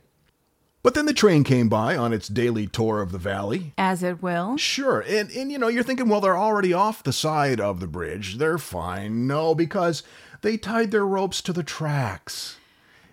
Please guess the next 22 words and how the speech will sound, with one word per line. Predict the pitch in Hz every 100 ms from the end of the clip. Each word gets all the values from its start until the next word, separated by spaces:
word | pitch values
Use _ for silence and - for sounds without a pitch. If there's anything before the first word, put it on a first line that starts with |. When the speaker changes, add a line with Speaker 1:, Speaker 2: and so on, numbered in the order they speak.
| _
Speaker 1:
And | 147 160
the | 156
train | - 196 214 226 196
went | 165
over | 156 139
the | 127
ropes | 123 123 98 107 - - _ -
Speaker 2:
Mm-hmm. | 190 190 208 220 _
Speaker 1:
and | 131 139
severed | - - 226 170 107
them, | 95 95 113 -
Speaker 2:
Sure. | - 202 - -
Speaker 1:
and | 120
they | 120 110
plummeted | - 101 101 98 92 - _ _ - _ -
to | 76
their | 76 85
death. | 87 71 67 - _ _ _ _ _ _ _
Hence | - 180 233
the | - 202
Darwin | 185 208 180 123
Award. | 101 98 85 73